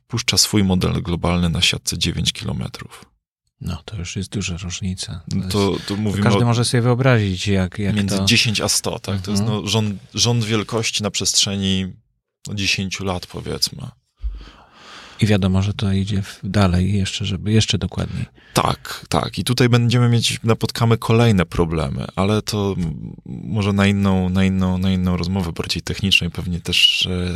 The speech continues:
Speaker 1: e, też nie ze mną. Ale, e, tak, jakby z-,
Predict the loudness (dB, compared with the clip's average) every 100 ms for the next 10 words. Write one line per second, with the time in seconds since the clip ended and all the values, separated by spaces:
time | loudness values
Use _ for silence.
0 | -6 -8 -4 -4 0 0 2 2 -2 -6
1 | -10 -12 -10 -8 -10 -12 -2 2 4 2
2 | 2 0 -2 0 0 0 -2 -4 -2 -2
3 | -2 -6 -20 -20 -20 _ -18 -10 -8 -2
4 | 0 -2